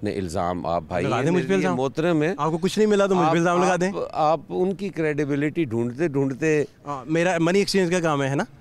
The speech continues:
Speaker 1: नहीं, तो उनका मनी एक्सचेंज
Speaker 2: मैं आपसे पूछ रहा हूँ।
Speaker 1: नहीं,
Speaker 2: क्या
Speaker 1: उन-
Speaker 2: मेरा, उनका क्या रकाबत है मेरी?
Speaker 1: नहीं,
Speaker 2: मेरा क्या बिजनेस है
Speaker 1: मैं,
Speaker 2: उनके
Speaker 1: मेरा
Speaker 2: साथ?
Speaker 1: देखे ना, अब आ-,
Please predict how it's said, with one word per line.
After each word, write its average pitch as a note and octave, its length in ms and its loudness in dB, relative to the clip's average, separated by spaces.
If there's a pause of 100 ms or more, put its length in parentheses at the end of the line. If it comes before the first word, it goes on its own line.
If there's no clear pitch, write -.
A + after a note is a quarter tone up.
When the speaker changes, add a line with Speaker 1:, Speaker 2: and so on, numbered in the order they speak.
(500)
Speaker 1:
नहीं, C#3 160 0
तो C3 120 -6
उनका D3 220 0
मनी D3 260 2
एक्सचेंज C#3 480 -6
Speaker 2:
मैं F3+ 100 -2
आपसे F#3 240 2
पूछ G#3 180 -2
रहा F3 100 -6
हूँ। - 80 -16 (360)
Speaker 1:
नहीं, D3 120 0
Speaker 2:
क्या G#3 140 2
Speaker 1:
उन- A3+ 80 0
Speaker 2:
मेरा, G3+ 200 4
उनका F3+ 320 2
क्या D#3+ 280 2
रकाबत E3+ 380 0
है F#3 60 0
मेरी? F3 160 0
Speaker 1:
नहीं, E3+ 100 2
Speaker 2:
मेरा C3+ 160 0
क्या E3+ 120 -2
बिजनेस G3+ 200 0
है G3+ 60 -4
Speaker 1:
मैं, A3 80 -2
Speaker 2:
उनके G#3 120 -4
Speaker 1:
मेरा G3+ 120 -2
Speaker 2:
साथ? B2+ 100 -6
Speaker 1:
देखे G#2 320 -8
ना, C#3+ 240 -6 (200)
अब - 120 -10 (120)
आ-, F#2+ 180 -4